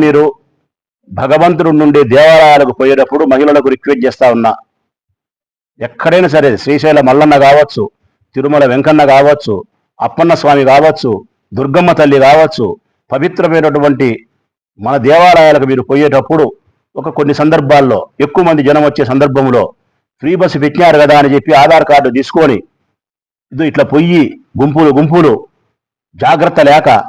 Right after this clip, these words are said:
ఈ ప్రభుత్వం మీ ప్రాణాలకు జాగ్రత్త వహించదు. ఈ ప్రాణాల పట్ల వీళ్ళకు భయం లేదు. వీళ్ళ నిర్లక్ష్య ధోరణి వల్ల మన ప్రాణాలు కోల్పోతే, మీరు దూరమైతే మీ బిడ్డలకు గాని, మీ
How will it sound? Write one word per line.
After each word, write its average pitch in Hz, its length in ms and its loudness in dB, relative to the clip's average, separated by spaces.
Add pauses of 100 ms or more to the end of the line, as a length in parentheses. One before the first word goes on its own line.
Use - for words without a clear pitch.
(160)
ఈ - 100 2
ప్రభుత్వం 156 380 0
మీ 151 120 2
ప్రాణాలకు 151 520 2 (1040)
జాగ్రత్త 139 440 -4
వహించదు. 160 400 0 (800)
ఈ 131 120 -8
ప్రాణాల 165 400 2
పట్ల 160 200 -4
వీళ్ళకు 139 280 0
భయం 175 180 2 (100)
లేదు. 175 200 2 (600)
వీళ్ళ 135 260 -4
నిర్లక్ష్య 180 400 0
ధోరణి 165 280 0
వల్ల 160 220 2
మన 143 160 2
ప్రాణాలు 156 380 2
కోల్పోతే, 196 440 0 (960)
మీరు 117 260 -6
దూరమైతే 151 460 -2 (960)
మీ 95 80 -14 (100)
బిడ్డలకు 135 360 -2
గాని, 131 260 0
మీ 117 40 -4